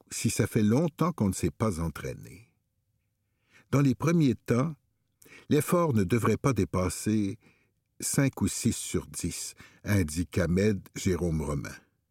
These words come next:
Vaut mieux commencer par du trop léger que par du trop lourd, parce qu'il y a des risques de se blesser quand c'est mal fait, dit-il. On peut ensuite augmenter progressivement,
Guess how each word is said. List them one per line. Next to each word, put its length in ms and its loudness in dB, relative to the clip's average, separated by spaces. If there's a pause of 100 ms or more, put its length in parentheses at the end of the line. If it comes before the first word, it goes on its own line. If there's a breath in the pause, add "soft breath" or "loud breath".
(1000 soft breath)
Vaut 240 4
mieux 200 6
commencer 840 2 (320 loud breath)
par 180 2
du 200 -2
trop 280 0
léger 580 2
que 80 2
par 200 0
du 160 0
trop 240 2
lourd, 420 2 (340 loud breath)
parce 260 0
qu'il 280 0
y 120 2
a 60 0
des 260 2
risques 340 -2
de 100 -2
se 140 -2
blesser 440 0
quand 180 0
c'est 160 0
mal 200 0
fait, 380 -6
dit-il. 580 -10 (1080 loud breath)
On 80 4
peut 180 0
ensuite 400 2
augmenter 500 2
progressivement, 960 -4